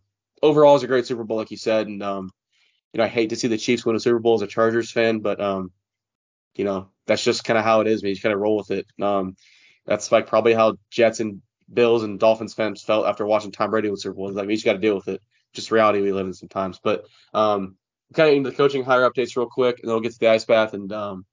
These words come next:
we'll get outta here. But I'll start us out with the, uh, the first head coaching hire of the day early this morning. I kind of got rumored last night, heavily rumored last night that this was gonna happen. Um, kind of in the talk all week was that Indianapolis Colts were gonna hire,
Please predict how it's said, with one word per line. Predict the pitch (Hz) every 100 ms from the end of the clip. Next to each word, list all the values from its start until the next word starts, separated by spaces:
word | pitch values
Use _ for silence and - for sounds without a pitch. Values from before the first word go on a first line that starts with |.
| _ _ _ _ -
we'll |
get | 110 110
outta | 113 110
here. | 104
But | 95 113 110 _ _ _
I'll | - 147
start | 180 147
us | -
out | 135 127
with | 123
the, | 110 117 113
uh, | 110 107 104 _ _ _ _ _ _ _ -
the | 123
first | - 139 135
head | 135 -
coaching | 131 127
hire | 117 113 113
of | 107
the | 107
day | 101 107 110 104 _ 113
early | 117
this | 113 -
morning. | 113 113 110 107 _ _
I |
kind | - 196 196
of | 131
got | 139 131 - _ _ -
rumored | 113 143 135 131
last | 131 -
night, | 117
heavily | 127 143 139
rumored | 113 123 120 113
last | 117 113 113
night | 113
that | 110
this | 104
was | 107
gonna | 110 104
happen. | 110 107 104 101 _ _ _ -
Um, | 104 95
kind | - 127
of |
in | 113
the |
talk | - 123 113
all | 113 104
week | 113 113
was | 107
that | 101 - _ _ _ _
Indianapolis | 120 120 120 107
Colts | 120 117
were | 113
gonna | 110
hire, | 110 113 110 104